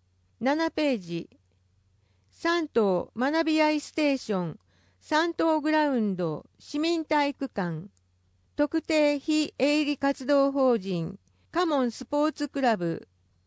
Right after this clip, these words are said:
期間五年。米原学び合いステーション、特定非営利活動法人、フィールド、期間五年。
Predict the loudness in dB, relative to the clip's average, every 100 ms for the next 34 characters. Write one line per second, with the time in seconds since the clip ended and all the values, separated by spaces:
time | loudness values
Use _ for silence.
0 | _ _ -4 2 2 2 2 2 2 0
1 | -4 -10 _ _ _ _ _ _ _ _
2 | _ _ -2 2 2 2 2 0 -2 -4
3 | -4 0 0 2 2 2 -2 -2 0 0
4 | 0 -2 -2 -4 -10 -20 _ _ _ 0
5 | 0 0 2 2 2 2 0 0 0 0
6 | -2 -2 -2 -2 2 4 4 2 2 2
7 | -2 -6 -6 -12 _ _ _ _ -2 2
8 | 2 0 -2 -2 -2 -6 _ _ _ -4
9 | 0 0 0 -2 0 0 -2 -4